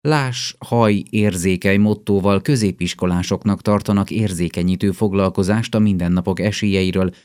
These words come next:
majd azzal foglalkoznak, hogyan működik a könyvtárlátogatás, a könyvtár használat az értelmi fogyatékossággal élő fiatalok számára.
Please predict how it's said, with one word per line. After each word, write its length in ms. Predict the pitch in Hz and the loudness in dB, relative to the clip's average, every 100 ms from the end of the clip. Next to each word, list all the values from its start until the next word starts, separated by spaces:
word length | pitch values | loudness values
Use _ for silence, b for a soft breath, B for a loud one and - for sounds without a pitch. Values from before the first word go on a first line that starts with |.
| B B | B B
majd 300 | 110 110 - | 2 2 0
azzal 320 | - 175 139 | -2 0 0
foglalkoznak, 680 | 95 131 104 90 101 95 127 | 0 0 0 2 0 0 0
hogyan 300 | 143 113 90 | 0 0 2
működik 440 | 92 101 98 90 98 | 2 0 0 0 -2
a 80 | |
könyvtárlátogatás, 1200 | 92 117 107 - 98 95 90 95 90 92 90 92 b b b _ | 0 0 0 -2 -2 0 -2 0 0 0 0 -2 b b b _
a 140 | 113 | 0
könyvtár 460 | 117 165 139 120 107 | 2 -2 0 -2 0
használat 520 | 107 - 101 104 110 | -2 0 0 0 0
az 120 | 107 | -2
értelmi 520 | 90 98 - 87 90 | 0 -2 -2 -2 -2
fogyatékossággal 1040 | 87 98 90 87 87 90 - - 92 90 95 | -2 -2 -2 -2 -4 -4 -6 -2 -2 0 -2
élő 240 | 95 92 | 0 -2
fiatalok 560 | 87 101 87 85 87 - | -2 -2 -2 -2 -4 -2
számára. 640 | 90 87 90 90 92 - | -2 0 2 0 -2 -6